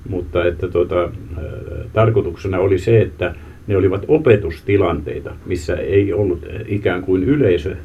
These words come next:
ö, tärkeä, vaan yleisönä oli toinen näyttelijä, eli ne näyttelijät opettivat toisiaan ja oppivat sitä ö, esityksestä sinänsä asioita.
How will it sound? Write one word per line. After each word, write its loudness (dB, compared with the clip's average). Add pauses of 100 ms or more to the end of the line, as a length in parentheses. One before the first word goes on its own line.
(200)
ö, -10 (180)
tärkeä, 0
vaan -4
yleisönä 2
oli 0
toinen 2
näyttelijä, -2
eli 2
ne 0
näyttelijät 0
opettivat -2
toisiaan 0
ja -4
oppivat -4
sitä -8 (720)
ö, -8
esityksestä 2
sinänsä -2
asioita. -12